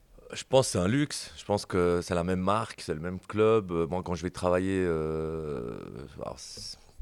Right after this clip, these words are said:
c'est peut-être mon avis à moi, mais quand je vois des gens du hockey, que, du rugby et du foot,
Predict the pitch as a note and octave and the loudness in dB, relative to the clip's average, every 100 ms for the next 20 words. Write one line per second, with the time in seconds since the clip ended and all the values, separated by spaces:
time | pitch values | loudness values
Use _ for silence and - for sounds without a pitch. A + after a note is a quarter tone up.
0 | - - - - - E2 D2 E2 F2+ F2+ | -8 -8 -10 -10 -8 -8 -6 -2 2 4
1 | F#2+ G#2+ B2 A2 D#2+ - F2 E2 F2 F#2 | 4 4 4 2 0 -2 -2 -2 2 2
2 | F2 F2 F#2+ F#2 F2 F#2 F2 F#2+ F2+ D#2+ | 2 -2 -2 -4 -2 -4 -2 0 0 0
3 | - D#2+ D#2+ D#2+ D#2+ D#2+ D#2 E2+ F2 E2+ | -8 -8 -6 -6 -6 -6 -6 -4 -4 -4
4 | F#2+ F#2+ F#2 D#2+ F2+ - A2+ B2+ | -4 -2 -2 -4 -8 -4 -4 -4